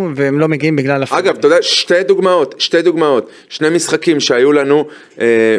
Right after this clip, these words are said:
Speaker 2: בתוך השבת עצמה, אתה זוכר?
Speaker 1: כן, בשעה שלוש.
Speaker 2: שלושים ואחד
Speaker 1: נס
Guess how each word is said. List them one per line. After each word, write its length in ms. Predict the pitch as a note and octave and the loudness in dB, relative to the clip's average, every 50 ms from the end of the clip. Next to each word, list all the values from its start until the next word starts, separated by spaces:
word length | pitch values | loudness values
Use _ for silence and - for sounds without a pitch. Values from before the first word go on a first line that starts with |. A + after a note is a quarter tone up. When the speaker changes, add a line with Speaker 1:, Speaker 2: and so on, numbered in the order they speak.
| A#2+ - - | -4 -6 -6
Speaker 2:
בתוך 280 | A2+ A#2 - D3 - | -6 -2 -2 -2 -4
השבת 340 | D3 - D3+ C3+ C#3 C#3 - | -2 -2 -2 -2 -2 -2 -4
עצמה, 240 | C3 - - C3 A2+ | -4 -6 -4 -6 -6
אתה 140 | G#2 - G#2 | -4 -4 -4
זוכר? 380 | F#2 G#2+ G2+ - D3+ E3+ E3+ E3+ - - _ | -4 -2 -2 0 -2 -2 -2 -4 -10 -16 _
Speaker 1:
כן, 280 | - E3+ E3+ C3 B2 B2 | -8 -6 -6 -6 -6 -6
בשעה 300 | A#2+ A#2+ - D3+ C#3+ C3+ | -6 -6 -6 -4 -4 -4
שלוש. 540 | - - C#3 B2 A#2+ G#2+ - - - - _ _ _ _ _ _ _ _ _ _ | -4 -4 -4 -6 -6 -8 -10 -14 -20 -20 _ _ _ _ _ _ _ _ _ _
Speaker 2:
שלושים 380 | - - - C3 - - E3+ E3+ D#3+ | -8 -2 -2 0 0 2 0 0 0
ואחד 260 | D3+ D3 E3 D#3+ D3+ | -2 -4 -4 -2 -2
Speaker 1:
נס 60 | D#3 | 0